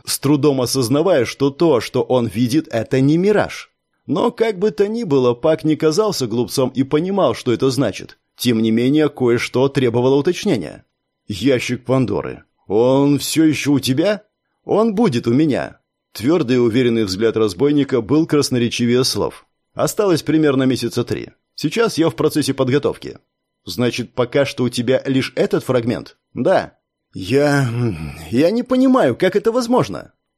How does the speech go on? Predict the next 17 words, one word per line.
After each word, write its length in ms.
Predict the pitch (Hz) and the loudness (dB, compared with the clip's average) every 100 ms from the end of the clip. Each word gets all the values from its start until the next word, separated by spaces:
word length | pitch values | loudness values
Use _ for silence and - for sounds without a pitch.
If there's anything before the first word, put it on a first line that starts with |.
| _ | _
Молодой 380 | 107 113 117 113 | 0 2 2 0
человек 400 | - 117 156 151 | 0 2 2 0
посмотрел 500 | 113 120 113 120 113 | -2 -2 -2 0 0
на 200 | 110 110 | 0 -2
вьющуюся 640 | 113 127 123 - 113 113 117 | -2 0 0 0 -2 0 0
рядом 300 | 110 120 170 | 0 0 2
реку, 420 | 214 196 170 - - | 0 2 0 0 -8
на 140 | - 214 | -4 -2
берегу 280 | 226 220 220 | 0 0 0
которой 440 | 165 185 180 151 | 0 2 4 2
стоял 340 | - 131 127 | 2 0 2
их 300 | 120 131 120 | 0 -2 -2
ресторан. 580 | 123 127 - 120 67 50 - _ - | -2 0 0 0 -2 -6 -18 _ -6
Было 260 | - 147 | -2 0
свежо 500 | 123 120 127 175 208 | 0 -2 0 2 2
и 100 | 139 | 2
дул 300 | 107 131 127 | 2 0 0